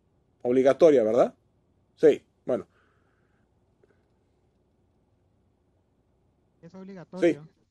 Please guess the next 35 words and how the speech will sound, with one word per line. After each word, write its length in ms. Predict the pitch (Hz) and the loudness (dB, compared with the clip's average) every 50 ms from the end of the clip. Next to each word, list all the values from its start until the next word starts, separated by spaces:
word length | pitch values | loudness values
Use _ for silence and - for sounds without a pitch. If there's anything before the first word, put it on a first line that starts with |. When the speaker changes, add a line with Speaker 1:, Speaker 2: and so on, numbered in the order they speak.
| _ _ _ _ _ _ _ _ | _ _ _ _ _ _ _ _
Speaker 1:
Sí, 120 | _ - 165 | _ 4 4
sí, 140 | 147 107 - | 4 4 2
obligatorio, 600 | - 127 147 156 160 170 165 175 233 170 120 92 85 | 2 2 4 6 6 4 4 4 4 2 2 2 0
sí. 220 | 180 185 139 104 - | 0 0 0 0 -2
Gracias 340 | - 123 147 147 143 147 143 | 0 2 2 2 4 2 2
a 40 | 139 | 4
Dios 200 | 160 208 208 156 | 4 4 2 2
que 100 | - 135 | 0 -2
es 60 | 120 | -2
obligatorio. 480 | 131 127 127 127 135 160 190 143 - - _ _ _ _ _ _ _ _ _ _ _ _ _ - | -2 0 0 -2 0 2 2 2 0 -2 _ _ _ _ _ _ _ _ _ _ _ _ _ -2
La 380 | 135 139 151 156 156 156 151 | 2 4 6 6 6 6 4
vacuna 580 | - 135 139 143 - - 254 302 302 262 202 170 | 4 4 4 2 2 2 2 2 4 4 2 2
que 100 | - 160 | 0 -4
ustedes 360 | 147 - - 247 240 208 185 | -2 2 4 6 6 6 6
reciben, 500 | 170 170 160 - 220 208 185 160 147 135 | 4 4 4 4 4 6 6 6 6 4
la 160 | 131 123 117 | 2 0 0
que 100 | - 135 | 0 0
me 120 | 127 131 127 | 0 2 4
dieron 240 | 143 185 208 202 185 | 4 6 6 4 4
a 80 | 175 | 2
mí, 240 | 170 180 190 190 175 | 2 4 4 6 6
la 120 | 160 143 123 | 6 4 2
que 140 | 120 123 | 2 2
yo 100 | 113 139 | 2 4
le 120 | 160 170 160 | 4 4 4
paso 300 | - 180 160 - - 160 | 4 2 2 2 0 -2
a 40 | 151 | -2
mis 220 | 160 156 147 - | -2 -2 -2 0
hijos, 360 | 165 139 120 - 120 123 - _ _ _ _ _ _ _ _ _ - | 0 0 0 -2 -6 -10 -10 _ _ _ _ _ _ _ _ _ 0
es, 380 | - 139 160 160 156 147 131 - | 2 4 6 6 6 4 2 2
eso 680 | - 147 160 156 147 - 160 156 147 143 135 131 127 - - | 4 4 4 4 2 4 6 6 8 8 6 6 4 2 2
es 300 | 131 131 135 123 - - | 2 2 2 2 0 -2
un 600 | 139 139 131 131 127 123 120 113 104 101 - - _ - - - - | -2 -2 -2 -4 -6 -8 -8 -10 -12 -14 -18 -20 _ -20 -20 -20 -18
virus 680 | - - 117 123 123 165 220 233 208 190 185 175 - - _ _ _ _ _ _ _ _ - | -18 -18 -10 -2 2 4 4 6 6 6 4 4 0 -8 _ _ _ _ _ _ _ _ 2
tamizado 920 | 151 147 151 165 180 - - 269 254 240 208 180 175 175 175 202 220 - | 4 4 4 4 4 4 4 6 6 8 8 8 8 8 6 4 2 -2